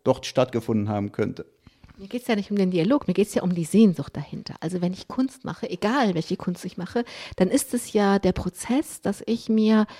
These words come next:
Speaker 2: diese Welt erschließe, aneigne und gleichzeitig ausdrücke.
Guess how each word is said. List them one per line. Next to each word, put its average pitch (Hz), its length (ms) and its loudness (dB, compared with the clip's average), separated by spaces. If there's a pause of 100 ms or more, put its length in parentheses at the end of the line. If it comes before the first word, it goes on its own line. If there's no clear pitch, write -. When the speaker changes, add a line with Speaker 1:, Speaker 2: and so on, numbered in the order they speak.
(480)
Speaker 2:
diese 190 360 2
Welt 233 760 4
erschließe, 220 760 0
aneigne 233 720 4
und 214 300 2
gleichzeitig 208 960 4
ausdrücke. - 680 -8